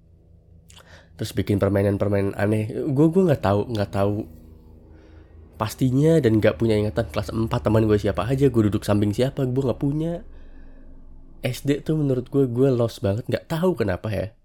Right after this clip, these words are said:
Padahal itu kan nggak sejauh itu gitu dari gue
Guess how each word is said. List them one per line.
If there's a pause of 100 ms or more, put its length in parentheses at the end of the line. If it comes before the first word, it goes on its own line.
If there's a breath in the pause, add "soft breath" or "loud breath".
(180)
Padahal (320)
itu
kan
nggak
sejauh
itu
gitu
dari
gue